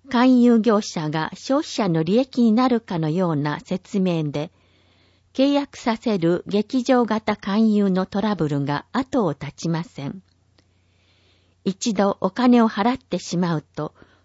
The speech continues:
取り戻すことは非常に困難です。劇場型勧誘は、高齢者が被害に遭うケースが非常に目立ちます。高齢者が無口になる、借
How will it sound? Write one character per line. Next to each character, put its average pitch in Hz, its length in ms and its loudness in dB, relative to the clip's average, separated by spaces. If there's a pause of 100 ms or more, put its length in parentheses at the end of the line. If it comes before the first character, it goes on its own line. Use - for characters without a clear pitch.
取 220 180 2
り 254 40 6
戻 226 260 4
す - 140 -18
こ 170 140 -4
と 151 160 -4
は 151 180 -4
非 202 220 -4
常 262 220 2
に 240 140 2
困 269 300 2
難 139 280 -4
で 139 160 -12
す。 - 200 -20 (1120)
劇 208 320 0
場 226 220 6
型 202 300 -4
勧 208 340 2
誘 190 160 2
は、 160 340 -2 (340)
高 233 200 4
齢 214 180 2
者 151 280 -6
が 156 340 -4
被 - 160 -4
害 226 240 2
に 156 200 2
遭 156 100 0
う 151 40 -4
ケ 202 220 -2
ー 196 40 -2
ス - 200 -12
が 156 240 -4
非 - 180 -4
常 269 240 2
に 240 140 6
目 175 140 2
立 180 200 -6
ち - 160 -8
ま 143 160 -6
す。 - 240 -20 (1000)
高 233 180 4
齢 226 160 4
者 196 200 -4
が 165 120 0
無 196 140 6
口 - 360 -4
に 143 140 -2
な 143 220 -4
る、 147 180 -8 (580)
借 302 140 2